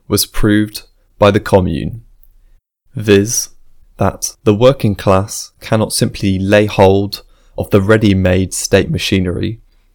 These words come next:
and wield it for its own purposes." End quote. The British road to socialism was a departure from the revolutionary line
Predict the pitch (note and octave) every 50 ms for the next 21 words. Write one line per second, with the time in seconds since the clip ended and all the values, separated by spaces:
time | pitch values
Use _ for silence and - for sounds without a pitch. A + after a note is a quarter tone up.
0 | _ _ _ - F#2+ F#2+ F#2 G#2 G2 F#2+ F#2 - G2 G2+ G2+ - - - - G#2+
1 | F2 - - - G2+ F#2+ F#2 - G#2+ F#2+ F#2 - - - - F#2+ F#2+ G2+ - -
2 | - - _ _ _ _ _ _ _ _ _ _ _ _ _ - - G2 F2+ -
3 | - - F2 - - - - - _ _ _ _ _ _ _ _ _ _ _ _
4 | _ _ _ _ _ _ _ _ _ _ _ _ _ _ _ _ _ _ _ _
5 | _ _ _ _ _ _ _ _ _ - A#2 - - E3 F3+ - - C3 - -
6 | A2+ G#2 G2+ F#2 F2+ - - F2 - - A#2 A#2+ - - - F#2 - - - C2+
7 | - - - - _ _ _ _ _ _ _ _ _ _ _ - A2 A2 B2 A2+
8 | - A#2+ - - C#3+ C3 - - - - F#2 F2+ F2+ G2+ - _ _ - A2 G#2+
9 | G#2 G#2+ G#2 G#2 A2+ A2+ A2+ A2 G#2 A2 A2 - - G#2 G2+ G2 G2 G2 F#2+ G#2
10 | G#2+ G2+ F#2+ F#2+ F#2 F#2+ F#2+